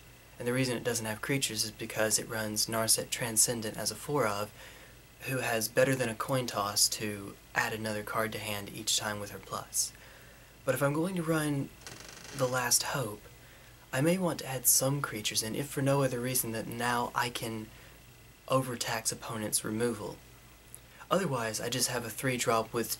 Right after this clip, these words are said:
two abilities and starting out with only one. That isn't as good, obviously, so if I work this deck, if I tweak this deck, I may have to take out Narsets or find another way around it.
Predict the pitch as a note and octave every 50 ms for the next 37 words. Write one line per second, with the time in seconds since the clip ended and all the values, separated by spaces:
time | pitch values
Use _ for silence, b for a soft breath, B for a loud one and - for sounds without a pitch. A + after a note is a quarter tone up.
0 | - - - - C3+ D3 E3 D#3 G#2 - G#2 G2+ G2 G2+ G2 G2 G2 F#2+ F#2 -
1 | A2+ A2 G#2+ - - B2+ B2+ B2 B2 A#2+ B2 C3+ C3 A#2+ A#2+ A2+ A#2 G#2+ G#2 G2+
2 | F#2+ F#2+ G#2+ A#2+ A#2+ G#2 G2 G2 - - - - B B B B B B B B
3 | - - - - - - - A2+ A2+ A#2 A2+ A2 A2 G#2+ G#2+ G#2 G2 - - -
4 | - G#2+ G2+ G2 - - G#2+ G#2+ G2+ G2+ G2 G2 G2 G2 G2 G2 - - - G#2
5 | - - - - A#2 A2 G#2+ G#2+ G#2+ B B B B B B B B B B B
6 | B - - - A#2 - - A2 G#2+ G#2+ G#2+ A2+ A2+ G#2+ G#2+ - - G#2+ G#2 -
7 | - A2+ A2+ A#2+ A#2+ - G#2+ G#2 G2+ G2+ - - A#2+ A2+ G#2+ - A2 G#2 - -
8 | A#2 A#2+ A#2+ B2+ A#2+ A#2 A2+ A2 A2 A2+ - - G#2+ - - A#2+ A2+ A2 - A2
9 | G#2+ F#2+ - G#2+ G#2+ G#2+ A2 - - - C#3+ D#3 E3 - - - - - B B
10 | B B B B - A2+ - - A2+ A2 G#2+ G2+ A2 G#2+ G2+ G#2 G2+ G#2 G2+ G2
11 | G2 G2 G2+ G2+ G2 G2+ A2 A2+